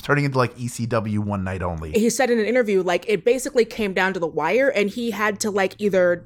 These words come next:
Speaker 2: fucking pull the cord or lose the library to Vince because Vince was ready to buy it. And so I think that's what happened, is that he, it's like,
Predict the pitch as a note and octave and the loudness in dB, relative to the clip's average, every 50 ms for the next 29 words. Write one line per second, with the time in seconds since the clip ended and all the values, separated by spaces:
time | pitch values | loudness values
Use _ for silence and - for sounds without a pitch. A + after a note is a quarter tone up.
0 | - - - - G3 F3+ - F3+ E3+ E3 - - A3+ A3+ A#3 A#3 - - - A3 | -18 -10 -2 -2 -2 -2 -2 -4 -6 -6 -2 2 2 4 4 4 2 4 4 4
1 | A3 A#3 A#3+ B3+ A#3+ B3 A3 G3+ G3 F#3 F3+ F#3 G#3 G#3 G#3+ G#3+ F3 F3+ F3+ F#3+ | 6 6 6 6 4 4 2 2 2 4 4 4 4 4 4 2 2 4 2 2
2 | F3 F#3+ F#3+ F#3+ F#3 F3 E3+ D3+ F#3 F#3 F3 - - - E3 F3+ D#3+ D#3+ D#3 G3+ | 2 2 2 2 2 0 0 0 0 -2 -2 -2 -6 -6 -6 -6 -6 -4 0 0
3 | A3 A#3+ - - A3+ F3+ E3 F3+ F3+ F3 D3+ C#3+ - - E3 E3 D3 - - - | 0 2 4 2 2 2 2 0 0 0 -2 -4 -4 -4 -2 -2 -4 -6 -10 -18
4 | _ _ _ _ _ _ _ _ _ _ _ - - - - A3+ A#3+ A3+ A3+ - | _ _ _ _ _ _ _ _ _ _ _ -20 -16 -4 2 2 2 4 4 4
5 | B3 G3+ G3+ D#4 - - C4 A#3 - G3 F#3 A3 A3 A#3+ C4 - - G#3 G3 F#3 | 6 6 6 6 4 2 0 -2 -2 -2 0 2 4 4 2 2 -2 -4 -4 0
6 | G3 G3+ G#3+ A3 - G#3+ F#3+ F#3 F3+ E3+ F#3+ F#3+ F#3+ F3+ A3 - B3 B3 - D4 | 0 0 0 0 0 -2 -2 -2 -2 -2 -2 -2 -2 -4 0 0 0 2 4 2
7 | B3+ - | 0 0